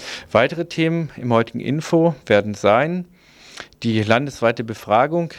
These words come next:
der Mexikanerinnen, Mexikanerinnen, die von der E Z L N-Guerilla vor einer Woche durchgeführt wurde. Dann wird es gehen um Ansprüche und Wirklichkeit bei der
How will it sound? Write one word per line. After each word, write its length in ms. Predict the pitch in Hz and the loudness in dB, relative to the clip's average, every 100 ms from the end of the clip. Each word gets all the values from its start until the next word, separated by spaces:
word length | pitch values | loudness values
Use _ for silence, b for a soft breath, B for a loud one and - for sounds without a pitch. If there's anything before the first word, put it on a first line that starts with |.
| - | -4
der 140 | 110 | -2
Mexikanerinnen, 1000 | 107 107 - - 113 139 165 165 165 143 - - - - | -2 -4 -8 -2 0 0 -2 -4 -4 -6 -10 -20 -20 -10
Mexikanerinnen, 1040 | 120 120 - - 117 135 156 156 160 156 - B B | -4 -4 -6 -4 -2 0 0 -2 -2 -6 -10 B B
die 160 | - 113 | -4 -4
von 220 | - 110 | 0 2
der 180 | 104 98 | 4 2
E 100 | 113 | 0
Z 200 | - 107 | -4 -4
L 100 | 101 | -2
N-Guerilla 720 | - 139 151 139 143 139 139 | 0 0 2 2 4 4 2
vor 380 | 135 165 151 - | 2 -2 -2 -2
einer 240 | 107 107 | -4 -2
Woche 180 | 107 - | -4 -8
durchgeführt 640 | 110 131 - 156 165 160 - | 0 0 0 -2 0 0 2
wurde. 340 | 151 165 175 - B B B B B B B B B B B | 6 6 4 0 B B B B B B B B B B B
Dann 300 | 117 131 156 - _ - | 2 2 0 -10 _ -4
wird 140 | 127 | -4
es 120 | 123 | -4
gehen 260 | - 135 135 | 2 2 4
um 120 | 110 | 2
Ansprüche 680 | 101 143 - - 151 - 107 | 0 -2 -4 -2 -2 0 -2
und 200 | 113 117 | 0 4
Wirklichkeit 840 | 135 170 165 - 151 151 160 - | 4 4 -2 0 0 0 -2 -4
bei 100 | - | 0
der 240 | 107 107 | 2 0